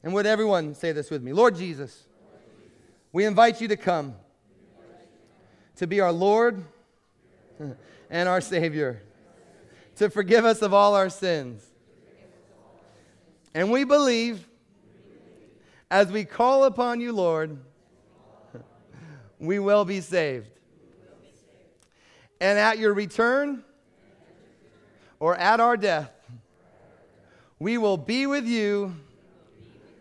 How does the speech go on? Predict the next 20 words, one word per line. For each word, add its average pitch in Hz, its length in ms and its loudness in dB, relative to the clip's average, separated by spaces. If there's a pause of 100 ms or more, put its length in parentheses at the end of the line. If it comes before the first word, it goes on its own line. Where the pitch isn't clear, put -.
(280)
Shout 180 320 -2
it 190 120 2
out, 170 340 0
forever. 185 580 2 (260)
<laughs> 143 160 -16 (840)
And 180 140 -4
we 220 140 -2
thank 240 340 0
you, 226 140 -4
God, 165 480 2 (1200)
for 233 160 6
this 233 240 2
free 269 380 -4
gift 220 480 0 (1200)
of 190 200 4
eternal 208 400 -2
life. 151 560 -2 (1040)
In 311 260 4
this 294 260 2
moment, 220 520 0